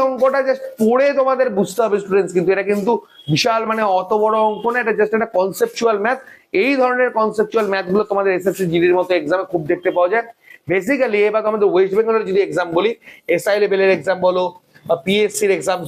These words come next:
গুলো বলো, এই সকল এক্সামে কিন্তু ভরে ভরে এই অঙ্কগুলো তোমাদের দেখতে পাওয়া যায়, যেগুলো আমাদের সমস্যার বইয়ের মধ্যে কিন্তু ইনক্লুড করা রয়েছে।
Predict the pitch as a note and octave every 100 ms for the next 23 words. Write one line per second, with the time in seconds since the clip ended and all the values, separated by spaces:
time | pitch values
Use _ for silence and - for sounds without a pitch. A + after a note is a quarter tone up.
0 | E3 F#3 E3 E3 G3+ F#3 F3+ F3+ D#3+ D3+
1 | E3 D#3 E3 G#3+ C3 D3+ D3 D3+ D3+ C#3
2 | C3+ D3 B3 - - - - D#3 D#3+ E3+
3 | D3 C#3+ A#2 A2 A2 - - - - D#3+
4 | E3 D#3+ F3 - E3 D#3 E3 C#3+ C#3+ C3+
5 | C3+ C#3 C3 G#3 D3+ C3 E3+ - B2 G2
6 | G2 -